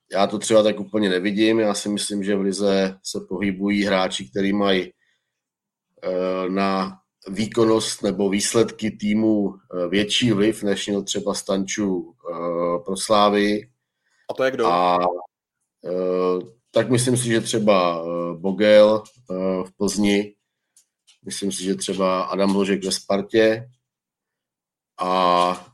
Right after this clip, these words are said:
Speaker 1: myslím si, že třeba takovým hráčem byl i, eh, Jan Kuchta ve Slávii, eh,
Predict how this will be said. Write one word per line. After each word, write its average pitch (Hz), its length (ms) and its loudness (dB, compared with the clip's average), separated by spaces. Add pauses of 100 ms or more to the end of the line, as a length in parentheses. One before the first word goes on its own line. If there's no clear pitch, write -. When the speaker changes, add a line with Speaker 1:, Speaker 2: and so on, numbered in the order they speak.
Speaker 1:
myslím 110 280 0
si, 113 140 0
že 107 120 2
třeba 104 300 2
takovým 104 400 0
hráčem 101 480 2
byl 92 400 0
i, 92 440 0
eh, - 80 -14 (300)
Jan 95 280 -2
Kuchta 98 320 -6
ve 85 80 -6
Slávii, 92 680 0
eh, 82 500 -14